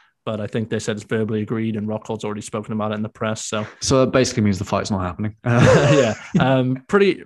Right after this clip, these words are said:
Speaker 1: pretty interesting fight there. I mean, you know, I said to you before we started recording, if, I feel like for Luke, if he was gonna come back and get a chance, uh, moving himself straight into, like, that top kind of six or seven region in the, in the division,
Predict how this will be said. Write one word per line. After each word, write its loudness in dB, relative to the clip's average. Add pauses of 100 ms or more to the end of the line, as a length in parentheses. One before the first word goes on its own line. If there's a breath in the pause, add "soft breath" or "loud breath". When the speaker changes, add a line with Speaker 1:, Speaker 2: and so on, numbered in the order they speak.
Speaker 1:
pretty -4
interesting -4
fight -6
there. -4
I -4
mean, -6 (540)
you -4
know, 0
I 0
said -4
to -8
you -4
before -8
we -4
started -6
recording, -4
if, -14
I -8
feel -4
like -6
for -6
Luke, -2 (120)
if -8
he -4
was -4
gonna -6
come -6
back -6
and -10
get 0
a -2
chance, -6 (340)
uh, 0 (200)
moving 2
himself -2
straight -4
into, -4
like, -8
that -10
top -8
kind -8
of -8
six -8
or -4
seven -4
region -2
in -4
the, -8
in -10
the -6
division, -6